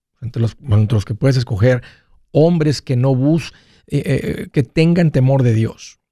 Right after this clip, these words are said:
que sean sinceros, hombres que no busquen ganancias malavidas y a unos darles autoridad sobre grupos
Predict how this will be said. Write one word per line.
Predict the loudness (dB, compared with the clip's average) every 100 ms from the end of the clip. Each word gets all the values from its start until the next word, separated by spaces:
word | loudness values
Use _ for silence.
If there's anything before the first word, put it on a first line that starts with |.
| _ _ _ -4
que | -2
sean | 0 0
sinceros, | -2 -2 0 0 -2 -2 -2 -4 -12 -20 _ _ _ _ _ _ _ _ -2
hombres | 0 2 0 0
que | 0
no | 0
busquen | 0 -2 -2 -2
ganancias | 0 0 0 0
malavidas | 0 0 0 0 0 -2 -2
y | -2
a |
unos | 0 0 0
darles | 2 2
autoridad | 0 -2 -2 -2
sobre | 0 0 0
grupos | 0 -2 -6